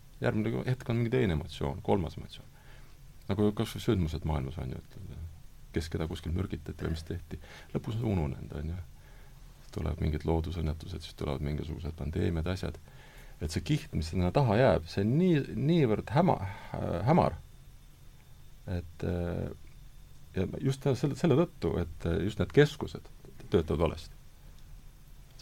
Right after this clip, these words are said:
Ütleme, räägime sellest mõistuse, emotsionaalse keskusest ja siis liikumiskeskused. Need on, need on sassis. Ja seetõttu on väga raske aru saada üldse, et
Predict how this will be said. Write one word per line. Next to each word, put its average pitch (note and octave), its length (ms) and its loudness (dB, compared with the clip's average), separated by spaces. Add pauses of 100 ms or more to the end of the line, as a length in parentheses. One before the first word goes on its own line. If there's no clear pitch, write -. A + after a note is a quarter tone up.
(260)
Ütleme, C#2 240 -8
räägime C2+ 180 -8
sellest - 200 -14
mõistuse, E2+ 420 -4 (800)
emotsionaalse D#2+ 760 -4
keskusest - 500 -8
ja - 80 -8
siis - 160 -10
liikumiskeskused. - 720 -6
Need - 180 -10
on, E2+ 120 -4
need - 220 -10
on F#2+ 160 -4
sassis. - 440 -2 (500)
Ja F2+ 120 -2
seetõttu F#2+ 600 2 (800)
on E2+ 140 0
väga E2 120 4
raske F#2 220 2
aru G2 140 4
saada - 280 -6
üldse, - 280 -10
et - 680 -16